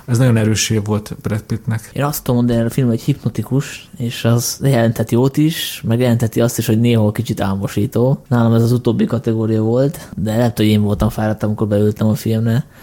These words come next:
Speaker 2: Értékelt, hogy is milyen stilálisan, milyen bravúrokat hajt végre, meg hogy milyen hangulata van, csak valahogy így elvesztett a második felére.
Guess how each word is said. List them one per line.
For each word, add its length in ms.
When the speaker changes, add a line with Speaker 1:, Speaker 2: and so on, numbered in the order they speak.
Speaker 2:
Értékelt, 580
hogy 160
is 240
milyen 640
stilálisan, 640
milyen 260
bravúrokat 480
hajt 240
végre, 300
meg 220
hogy 120
milyen 220
hangulata 460
van, 320
csak 140
valahogy 240
így 100
elvesztett 440
a 40
második 380
felére. 580